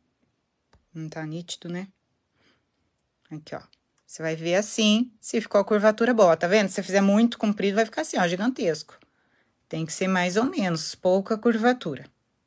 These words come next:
tá? Então, a gente vai voltar aqui e vamos continuar fazendo. Vamos subir com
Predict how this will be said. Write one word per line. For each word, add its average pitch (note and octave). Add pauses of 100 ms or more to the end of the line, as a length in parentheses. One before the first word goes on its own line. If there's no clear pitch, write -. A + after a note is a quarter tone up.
tá? C4 (1500)
Então, -
a E3+
gente F#3+
vai G3
voltar G3+
aqui G#3+
e B3+
vamos A#3 (280)
continuar E3
fazendo. G#3+ (1500)
Vamos G3 (200)
subir A3+
com C3+